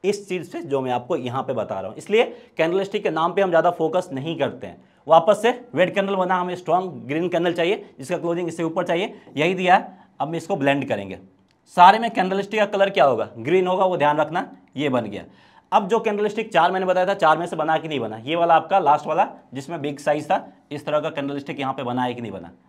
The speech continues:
बना है। इसके बाद प्राइस आपका ज़बरदस्त ऊपर की तरफ गया। तो जब भी प्राइस आपका ऊपर की तरफ जा रहा है, यहाँ पे आपको हिंट दे के जा रहा है। अब यहाँ पे देखिए, स्ट्रॉन्ग रेड कैंडल है।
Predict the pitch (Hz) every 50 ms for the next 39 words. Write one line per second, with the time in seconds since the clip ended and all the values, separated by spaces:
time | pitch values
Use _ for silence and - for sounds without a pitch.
0 | _ 123 147 160 170 180 190 190 - - - 147 - - 165 156 143 - 147 151
1 | 151 156 - - - - 185 151 139 135 123 135 147 143 - 131 123 - 127 123
2 | 131 127 - 131 139 123 113 104 95 90 - - - _ _ _ _ _ _ -
3 | 180 156 190 196 180 262 339 - 214 202 208 208 214 196 175 - - 208 190 175
4 | - 202 190 185 202 190 196 190 165 165 156 143 147 180 - - - 139 139 151
5 | 151 147 151 135 127 127 - 208 226 - - - - _ _ _ - 156 185 185
6 | 185 147 143 143 131 135 123 110 101 98 95 92 92 - - - _ _ - 190
7 | 196 202 202 196 202 208 196 196 196 - 220 202 - - - 165 170 190 233 -
8 | - - - _ _ 123 143 185 175 - - 170 147 143 135 110 95 85